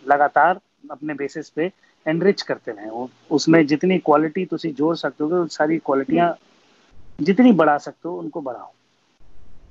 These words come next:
और अपनी craft अलग चीज़ है, craft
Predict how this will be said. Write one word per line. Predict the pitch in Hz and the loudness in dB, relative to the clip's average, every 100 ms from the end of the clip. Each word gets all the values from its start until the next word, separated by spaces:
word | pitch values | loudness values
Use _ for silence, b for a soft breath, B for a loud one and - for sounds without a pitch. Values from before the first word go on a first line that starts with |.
| - - - 170 | -20 -20 -6 2
और | 170 196 196 - - | 4 4 2 -10 -16
अपनी | - 247 | -8 -8
craft | - 175 214 - | -2 0 0 -6
अलग | - 185 | -8 -8
चीज़ | - 147 113 | -6 -12 -12
है, | 180 _ | -16 _
craft | 151 143 180 | 0 0 0